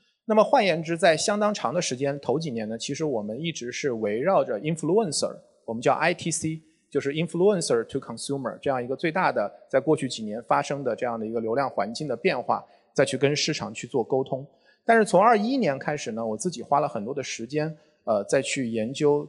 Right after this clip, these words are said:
D two C，就 direct to consumer 这个概念。那这是一条线啊。那时间故事的另外一条线呢，就是播客这件事情。那播客这件事情是怎么发生的呢？今天早上哈，Bessie 就是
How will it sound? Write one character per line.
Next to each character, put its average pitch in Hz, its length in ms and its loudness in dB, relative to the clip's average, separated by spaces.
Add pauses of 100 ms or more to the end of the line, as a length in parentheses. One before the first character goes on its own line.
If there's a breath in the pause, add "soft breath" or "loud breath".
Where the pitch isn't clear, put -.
D 180 100 0
two 160 160 -4
C， 156 240 -2
就 143 140 -2
direct 143 420 0
to 156 60 -12
consumer 127 540 -6 (280)
这 226 120 0
个 127 100 0
概 107 220 0
念。 107 200 -8 (500)
那 175 360 4 (160)
这 220 100 4
是 196 120 2
一 160 100 0
条 - 220 2
线 147 360 -2 (200)
啊。 151 100 -2
那 165 140 0
时 170 220 2
间 220 200 2
故 247 140 0
事 214 120 4
的 185 100 8
另 240 100 6
外 269 120 8
一 196 60 4
条 107 180 0
线 120 300 -2
呢， 107 140 -4
就 131 100 -6
是 117 120 -10
播 175 240 0
客 175 180 0
这 123 120 -4
件 110 140 -8
事 120 160 -8
情。 - 160 -14 (380 soft breath)
那 202 120 4
播 262 180 6
客 262 80 8
这 214 100 4
件 196 100 6
事 180 140 0
情 135 160 -4
是 143 120 0
怎 123 120 -4
么 101 120 -4
发 151 120 4
生 190 220 -2
的 160 80 -2
呢？ 113 180 -6 (140)
今 165 120 -6
天 175 140 4
早 139 200 4
上 131 220 0
哈， 113 240 -4
Bessie 147 400 0
就 127 120 -6
是 117 260 -4